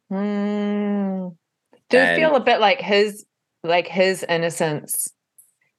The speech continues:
Speaker 1: connected in some way with your innocence that would have been there under it all?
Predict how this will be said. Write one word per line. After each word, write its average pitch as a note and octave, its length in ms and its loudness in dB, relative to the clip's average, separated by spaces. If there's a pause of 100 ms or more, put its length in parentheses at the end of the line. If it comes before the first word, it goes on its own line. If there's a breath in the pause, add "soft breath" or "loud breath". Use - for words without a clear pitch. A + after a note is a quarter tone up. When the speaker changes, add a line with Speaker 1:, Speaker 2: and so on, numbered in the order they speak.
(200)
Speaker 1:
connected E3+ 560 2
in D#3 140 -2
some D#3 260 0
way D3+ 220 2
with D3 180 -2 (840)
your D#3+ 460 2
innocence D#3 580 -6
that - 140 -2
would D#3 120 0
have C#3+ 80 -4
been D3+ 220 -2
there D3 200 -2
under C#3+ 260 -4
it C#3+ 80 -4
all? C#3 280 -4